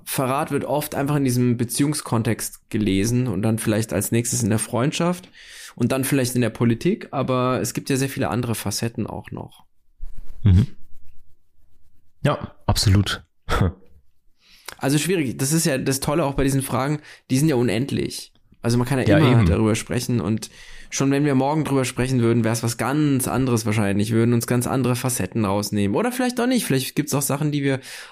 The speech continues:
Speaker 1: als Konstante immer so beschreiben würden und das gibt ja immer Aufschluss über einen selbst und das ist ja auch das Ziel dieses Fragen- oder dieser Fragenkataloge, nämlich sich selbst näher zu kommen in irgendeiner Art und Weise.
Speaker 2: Ja.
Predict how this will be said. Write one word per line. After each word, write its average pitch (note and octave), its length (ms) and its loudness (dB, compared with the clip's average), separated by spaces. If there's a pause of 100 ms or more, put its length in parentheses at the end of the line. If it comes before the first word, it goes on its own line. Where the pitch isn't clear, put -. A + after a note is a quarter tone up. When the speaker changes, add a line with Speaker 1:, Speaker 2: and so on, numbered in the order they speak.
Speaker 1:
als - 200 -4
Konstante C#3 540 0
immer D#3 260 4
so B2 140 2
beschreiben A2+ 540 0
würden B2 260 4
und A2+ 80 2
das B2 220 -2
gibt - 160 -6
ja A#2 100 2
immer B2+ 200 0
Aufschluss A#2 380 -2
über G#2 180 0
einen A2 160 0
selbst A2+ 280 -2
und G#2+ 80 0
das A#2 100 0
ist - 40 -4
ja G2 80 -2
auch F#2 80 -4
das - 240 -4
Ziel B2 360 2 (540)
dieses G#2 300 0
Fragen- G#2 460 0
oder G#2+ 140 4
dieser G#2+ 220 2
Fragenkataloge, G#2 1040 -2
nämlich G2 420 -4
sich A2 200 -2
selbst F#2+ 340 -2
näher G2+ 240 0
zu - 160 -10
kommen - 260 -8
in - 100 -8
irgendeiner - 320 -6
Art - 120 -12
und - 140 -12
Weise. - 280 -16 (500)
Speaker 2:
Ja. G#2 140 4